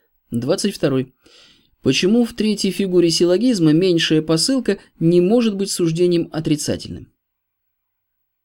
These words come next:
Двадцать третий. Укажите, правильно ли сделаны выводы в следующих условных силлогизмах. А. Если идет снег, то становится теплее.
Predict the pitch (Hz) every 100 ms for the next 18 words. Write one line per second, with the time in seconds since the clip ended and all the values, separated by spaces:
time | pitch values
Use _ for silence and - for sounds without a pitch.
0 | _ _ _ _ _ - 107 127 127 151
1 | - 117 - 131 - - - - 180 165
2 | 175 160 156 - 117 - _ - 156 147
3 | 139 131 127 135 135 135 123 120 120 190
4 | 165 135 - 160 165 143 156 - 160 143
5 | 143 151 139 135 135 127 104 82 - _
6 | _ _ _ _ _ _ _ _ _ _
7 | - 143 110 _ _ _ - 151 233 240
8 | 214 202 208 - 233 262 - 185 180 170
9 | 190 185 - 180 - 135 131 123